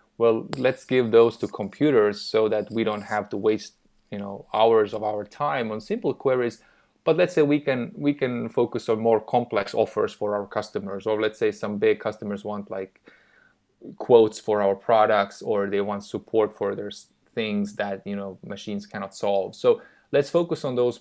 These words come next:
more complex creative things, and let, let's computers do simple things. And I think, you know, there the, the, the gains are really enormous. And I think this is, you know, what, what a lot of companies are focusing on,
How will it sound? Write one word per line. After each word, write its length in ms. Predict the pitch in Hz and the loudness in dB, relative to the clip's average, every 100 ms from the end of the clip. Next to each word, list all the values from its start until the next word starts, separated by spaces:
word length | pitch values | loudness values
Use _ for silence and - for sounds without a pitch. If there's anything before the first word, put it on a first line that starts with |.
| _ | _
more 240 | 127 123 | 0 2
complex 520 | 120 120 117 131 120 - | 2 -4 -4 -2 -4 -6
creative 460 | - 104 113 139 | -4 0 0 -2
things, 420 | - 180 196 185 | -6 -6 -6 -6
and 120 | 135 117 | -4 -4
let, 180 | 113 - | -4 -2
let's 220 | 117 110 | -2 -2
computers 500 | - 117 131 131 107 | -8 -6 -2 -2 -2
do 100 | 110 | -6
simple 340 | 101 135 139 117 | -4 -4 -2 -4
things. 380 | 110 104 101 - _ _ _ | -4 -6 -6 -10 _ _ _
And 120 | 123 | -4
I 60 | 123 | -4
think, 300 | 120 131 113 | -4 -6 -4
you 80 | 110 | -2
know, 240 | 113 - - | -2 -4 -10
there 680 | 110 107 135 135 113 104 101 | -6 -2 2 4 4 2 0
the, 340 | 104 101 101 | -2 -4 -4
the, 300 | 101 101 104 | -6 -6 -6
the 140 | 101 | -8
gains 420 | 101 110 110 104 101 | 0 0 0 -2 -8
are 260 | 104 101 101 | -8 -10 -8
really 420 | 104 107 104 104 | -4 -4 -6 -8
enormous. 640 | 101 98 95 - - - - | -12 -12 -14 -18 -20 -20 -14
And 100 | 104 | -14
I 60 | |
think 240 | 104 107 101 127 | -10 -10 -10 -8
this 320 | 127 139 131 | -4 -2 -2
is, 340 | 113 104 - - | -4 -6 -16 -12
you 80 | 104 | -10
know, 220 | 104 101 | -8 -6
what, 360 | 104 104 101 - | -2 -2 -4 -6
what 320 | 107 101 98 _ _ - | -6 -4 -8 _ _ -4
a 20 | |
lot 200 | 110 107 | 0 0
of 120 | 101 | -2
companies 480 | - 110 104 104 101 | -6 -6 -6 -6 -6
are 120 | 101 | -8
focusing 680 | - 107 104 101 - 101 104 | -4 -4 -4 -10 -8 -8 -6
on, 320 | 107 104 | -8 -8